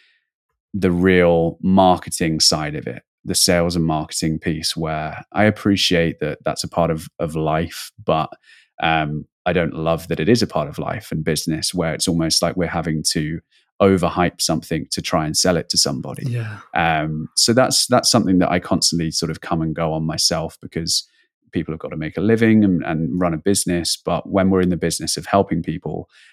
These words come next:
Speaker 1: um, I think there need to be slightly different boundaries around how it's communicated and, and what you're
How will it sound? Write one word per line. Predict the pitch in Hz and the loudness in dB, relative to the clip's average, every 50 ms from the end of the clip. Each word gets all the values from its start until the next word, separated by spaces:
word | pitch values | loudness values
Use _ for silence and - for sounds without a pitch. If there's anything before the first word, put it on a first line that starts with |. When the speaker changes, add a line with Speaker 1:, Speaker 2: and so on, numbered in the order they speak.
| _ - | _ -2
Speaker 1:
um, | - 85 85 82 80 80 78 - | 0 2 2 2 2 0 -2 -4
I | - - | -6 -6
think | - - 90 78 85 | -4 -4 -4 -2 -2
there | 90 82 | 0 0
need | 82 80 78 | 0 -2 -4
to | - | -6
be | - 78 | -8 -6
slightly | 78 - - 87 80 - - 85 | -4 -4 -4 -4 -6 -6 -8 -8
different | - 80 82 - - 80 76 76 78 - _ _ _ _ _ _ _ _ _ _ | -8 -8 -10 -6 -6 -6 -6 -6 -8 -12 _ _ _ _ _ _ _ _ _ _
boundaries | 87 82 82 85 82 78 80 80 78 80 80 | 0 0 2 0 0 0 -2 -4 -4 -4 -4
around | 82 80 80 80 78 76 76 78 78 78 - - _ _ _ _ _ _ - - - | -4 -2 -4 -4 -4 -6 -8 -8 -8 -8 -10 -12 _ _ _ _ _ _ -12 -10 -8
how | - - - 90 85 | -6 -2 0 2 2
it's | 80 76 - | 2 0 -4
communicated | - - 85 80 - - - - 80 - - - - - - | -4 -2 -2 -2 -2 -6 -6 -6 -6 -6 -6 -6 -8 -6 -6
and, | 82 85 - - - | -6 -8 -8 -8 -8
and | - 82 80 | -6 -6 -4
what | 80 80 - - | -4 -4 -4 -4
you're | - 78 80 80 82 - - | -6 -6 -6 -6 -8 -8 -12